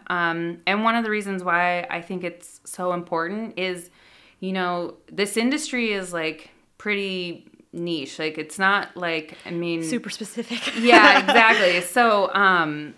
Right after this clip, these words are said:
Speaker 1: yeah, so, I mean, I think to recruit interns, you know, I mean, Rob, you know, we h-, hired him on. He came all the way from Australia, and then Rodrigo, that went through our internship program and now works at Yakima Chief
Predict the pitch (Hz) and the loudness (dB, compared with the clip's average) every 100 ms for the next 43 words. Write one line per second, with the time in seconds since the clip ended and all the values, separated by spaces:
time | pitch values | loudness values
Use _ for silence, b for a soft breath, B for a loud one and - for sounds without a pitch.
0 | - 208 226 185 - 202 185 190 202 202 | -6 2 4 4 2 0 2 0 -2 -2
1 | - 180 190 233 233 226 202 175 - - | -4 -6 -4 -4 -6 -8 -4 -4 -6 -12
2 | 165 175 - 226 226 - - _ _ 175 | -14 -14 -6 -4 -4 -6 -16 _ _ -4
3 | 196 202 196 190 180 175 175 170 165 165 | -4 -4 -2 -2 -4 -6 -8 -4 -4 -4
4 | 160 - 165 175 170 - - 165 160 196 | -6 -6 -4 -4 -4 -8 -10 -4 0 0
5 | 190 _ _ _ _ _ _ 165 170 165 | -2 _ _ _ _ _ _ -10 -6 -4
6 | 165 165 185 175 - - 170 170 170 160 | -4 -4 -8 -10 -16 -6 -2 -2 -4 -2
7 | 180 180 175 180 175 208 196 170 156 156 | -2 -2 -6 -10 -10 -8 -6 -4 -4 -6
8 | 156 156 151 143 - 143 - 147 165 220 | -8 -8 -8 -10 -8 -8 -6 -2 0 0
9 | 165 151 147 - 165 170 160 156 156 156 | 0 0 0 -4 -4 -4 -4 -4 -6 -8
10 | B B B B B B 175 180 170 196 | B B B B B B 4 4 2 0
11 | 190 175 170 170 170 165 - 170 170 170 | 4 4 4 2 2 2 2 -2 -4 -2
12 | 160 156 165 170 156 - - 165 156 175 | -2 -2 -4 -8 -8 -10 -6 -4 -2 -2
13 | 196 170 156 151 156 151 151 151 - 160 | -2 -4 -6 -6 -4 -2 -2 -6 -4 -2
14 | 151 156 160 156 151 160 156 | 2 0 0 -10 -8 -10 -12